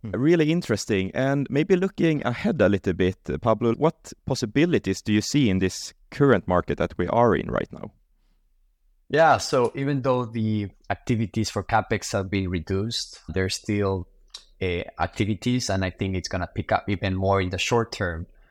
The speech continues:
Speaker 2: uh, driven mostly by, uh, E S G.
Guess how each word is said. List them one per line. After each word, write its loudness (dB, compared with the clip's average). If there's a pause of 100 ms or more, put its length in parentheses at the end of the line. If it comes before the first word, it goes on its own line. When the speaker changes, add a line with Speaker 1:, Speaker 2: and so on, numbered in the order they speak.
(240)
Speaker 2:
uh, -2
driven 0
mostly 0
by, 2 (480)
uh, 0
E 4
S -4
G. -2